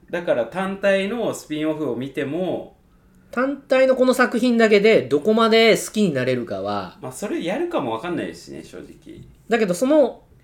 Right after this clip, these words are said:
Speaker 2: この単体でシリーズ化してったらまたマーベルっぽくなるわけだから。
Speaker 1: いや、まあ、そうっすね。
Speaker 2: そのアンチ、さっき言ったアンチディズニー、
Speaker 1: はいはい。
Speaker 2: アンチマーベルの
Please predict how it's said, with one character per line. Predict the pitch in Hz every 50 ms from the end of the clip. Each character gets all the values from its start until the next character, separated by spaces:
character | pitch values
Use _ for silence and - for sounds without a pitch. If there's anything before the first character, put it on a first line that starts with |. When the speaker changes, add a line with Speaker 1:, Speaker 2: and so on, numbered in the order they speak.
| _ -
Speaker 2:
こ | 262 285
の | 330 330
単 | 311 302 320 311 294
体 | 330 311 302 311 302
で | 320 285
シ | - - 262
リ | 277 285 285
ー |
ズ | 285 277
化 | - 285
し | 277 -
て | - 302
っ | 285
た | - - - 180
ら | 151
ま | 131 139 147
た | - 175 156 156 - - _ _ _ _ -
マ | 156 170 190 202 202
ー |
ベ | 196 196
ル | 190 190 185 175
っ | -
ぽ | 220 202
く | - -
な | 143 143
る | 135 123
わ | 110 104 107
け | 123
だ | -
か | 151 143
ら。 | 131
Speaker 1:
い | 120
や、 | 107
ま | 113
あ、 | 113
そ | - - 120
う | 98
っ |
す | - - -
ね。 | - - - - - _ _ _ -
Speaker 2:
そ | - 123
の | - 190
ア | 220 247
ン | 240 196
チ、 | - - 139 -
さ | 190 170
っ | -
き | 156
言 | 127 -
っ |
た | - 113 110 - 185
ア | 214
ン | 240 214
チ | - 240 214
デ | 226 226
ィ |
ズ | 190 190
ニ | 202
ー、 | 202
Speaker 1:
は | 190
い |
は | 196
い。 | 214
Speaker 2:
ア |
ン | 208
チ | - 226 214
マ | 214 196
ー | - -
ベ | - 214 185
ル | 208 202
の | 214 208 226 160 110 - -